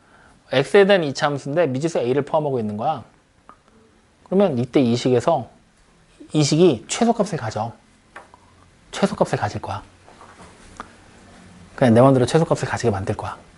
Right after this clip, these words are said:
그러면 그 최소값을 가지게 됐을 때 그 최소값의 최대는 얼마냐? 최소값의 최소는 얼마냐? 왜 이런 얘기가 되냐면 최소값을 가지게 된다라는 얘기면 그 최소값 자체가 숫자가 아니라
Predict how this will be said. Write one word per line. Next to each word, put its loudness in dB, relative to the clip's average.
그러면 2
그 2
최소값을 2
가지게 0
됐을 -6
때 4
그 2
최소값의 2
최대는 -2
얼마냐? -6
최소값의 2
최소는 -2
얼마냐? -10
왜 8
이런 6
얘기가 4
되냐면 -2
최소값을 2
가지게 0
된다라는 -2
얘기면 -6
그 0
최소값 0
자체가 -6
숫자가 0
아니라 -4